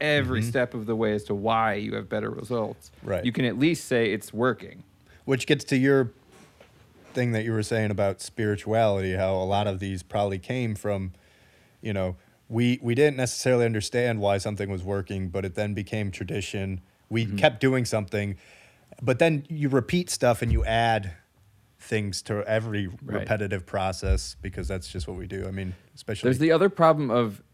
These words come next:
Speaker 1: you can think something's working if it's not. And I, I
Speaker 2: Um,
Speaker 1: see this, I actually see this in
Speaker 2: yeah.
Speaker 1: the medical industry, uh, uh,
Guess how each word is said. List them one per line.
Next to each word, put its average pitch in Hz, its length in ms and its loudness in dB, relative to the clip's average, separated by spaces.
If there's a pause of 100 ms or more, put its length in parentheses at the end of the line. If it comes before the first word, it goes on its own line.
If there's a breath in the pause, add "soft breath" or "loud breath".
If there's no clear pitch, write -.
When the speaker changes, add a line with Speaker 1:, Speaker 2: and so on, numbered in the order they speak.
(220)
Speaker 1:
you 131 200 2
can 139 240 0
think 139 300 0
something's 110 460 0
working 113 420 -2
if 98 120 -4
it's - 160 -12
not. 95 320 -8 (2000 soft breath)
And 101 140 -2
I, 104 120 2
I 117 260 2
Speaker 2:
Um, 123 40 2
Speaker 1:
see 156 220 2
this, 139 240 2
I 131 140 4
actually 156 200 2
see 143 120 0
this 131 200 2
in 117 380 2
Speaker 2:
yeah. 95 60 -2 (140)
Speaker 1:
the 113 80 -2
medical 117 420 2
industry, 101 640 -2 (420)
uh, 104 340 0
uh, 92 120 -2